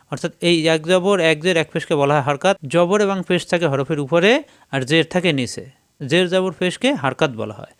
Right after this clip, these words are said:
হারকাতের উচ্চারণ তাড়াতাড়ি করতে হয়। যখনই আমি আলিফ উচ্চারণ করব,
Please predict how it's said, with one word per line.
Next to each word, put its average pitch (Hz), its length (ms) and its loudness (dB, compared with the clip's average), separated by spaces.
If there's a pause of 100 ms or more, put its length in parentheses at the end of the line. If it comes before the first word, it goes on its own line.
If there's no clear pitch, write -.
(200)
হারকাতের 175 440 -2
উচ্চারণ 220 340 -4
তাড়াতাড়ি 160 400 0
করতে 113 240 -10
হয়। 120 160 -12 (960)
যখনই 175 300 2
আমি 175 180 0
আলিফ 165 260 0
উচ্চারণ 180 320 -2
করব, 180 300 0